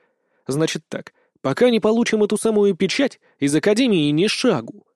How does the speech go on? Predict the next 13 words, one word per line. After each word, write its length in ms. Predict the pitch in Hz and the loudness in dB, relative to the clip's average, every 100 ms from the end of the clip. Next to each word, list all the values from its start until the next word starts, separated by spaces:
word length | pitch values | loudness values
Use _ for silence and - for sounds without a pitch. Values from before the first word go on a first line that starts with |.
| _ _ _ _ _ - | _ _ _ _ _ -2
Инесса 480 | 196 277 277 285 | 2 2 0 0
же, 200 | 254 285 | 2 2
приняв 380 | 254 226 170 151 | 2 0 2 0
свой 240 | - 151 143 | 0 0 2
привычный 500 | 160 151 147 165 151 | 2 0 0 -2 0
невозмутимый 640 | 156 160 175 165 147 139 | 0 0 0 0 -2 0
вид, 220 | 165 240 | -2 -4
скромно 480 | - - 185 196 190 | -6 -2 0 2 0
отошла 340 | 170 151 143 | 0 -2 -2
в 40 | 135 | -4
сторону. 580 | - 175 127 127 - - _ _ _ - | -2 0 0 -6 -14 -20 _ _ _ -6
Надо 340 | 139 214 175 | 0 0 0
же, 220 | 117 85 | -4 -12